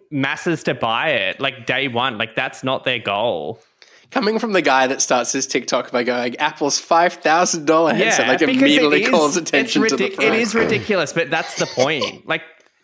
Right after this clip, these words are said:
Speaker 1: they know that they're not gonna sell ten million of them in the first year.
Speaker 2: Yeah. Yeah. This is, it's, like, this is, uh, the start of that adoption curve for Apple. Like, it's very,
Speaker 1: Mm.
Speaker 2: like,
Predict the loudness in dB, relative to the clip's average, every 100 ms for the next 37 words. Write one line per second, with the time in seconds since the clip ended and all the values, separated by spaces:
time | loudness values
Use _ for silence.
0 | -2 0 2 2 2 2 0 -2 -2 -2
1 | -4 -2 -4 -2 -4 -4 -2 -2 -2 -2
2 | -4 -4 -4 -2 -4 -2 -2 -4 -4 -4
3 | -2 -4 -8 _ _ _ _ _ _ _
4 | _ -4 -4 -8 _ _ _ _ -4 -4
5 | -8 -2 2 4 4 4 0 0 -2 0
6 | -4 -4 -8 -14 -4 -2 -2 -2 -2 -2
7 | -2 -4 -2 0 0 0 -4 -4 -2 0
8 | 0 0 -2 -6 -4 -4 -2 -4 -6 -8
9 | -8 -8 -10 -10 -12 -4 -2 0 -4 -6
10 | -12 -14 -20 -20 -6 -4 -4 -6 -4 0
11 | 2 4 4 4 2 0 0 0 0 0